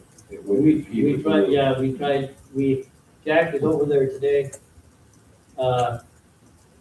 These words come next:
Speaker 2: no, you, you can't do it unless you put in another crosswalk. We were thinking of putting a crosswalk further down where that steps is going into that alley there.
Speaker 1: Mm-hmm.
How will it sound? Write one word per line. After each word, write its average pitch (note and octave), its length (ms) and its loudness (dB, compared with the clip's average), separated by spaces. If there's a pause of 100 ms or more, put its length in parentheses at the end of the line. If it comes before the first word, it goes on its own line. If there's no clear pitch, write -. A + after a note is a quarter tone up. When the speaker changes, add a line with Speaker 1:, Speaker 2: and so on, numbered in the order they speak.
(100)
Speaker 2:
no, D3+ 320 -2
you, C3+ 240 0
you C3 240 -4
can't E3 300 -8
do D3+ 180 0
it - 160 -8 (240)
unless C3+ 360 -6
you C3 60 -18
put C3+ 200 -2
in C3 140 -2
another B2 260 -8
crosswalk. B2 580 -6
We F#3+ 100 -2
were - 60 -6
thinking D3 380 -10
of - 140 -16
putting B2+ 200 -10
a B2 40 -12
crosswalk C3 760 -6 (760)
further C3+ 240 2
down C3+ 320 0
where B2+ 100 0
that B2 200 -4
steps - 380 -6
is C#3 220 -2
going C3+ 280 -2
into C3+ 180 -4
that B2 260 0
alley C3+ 280 0
there. C3 300 -2
Speaker 1:
Mm-hmm. G#2 280 -12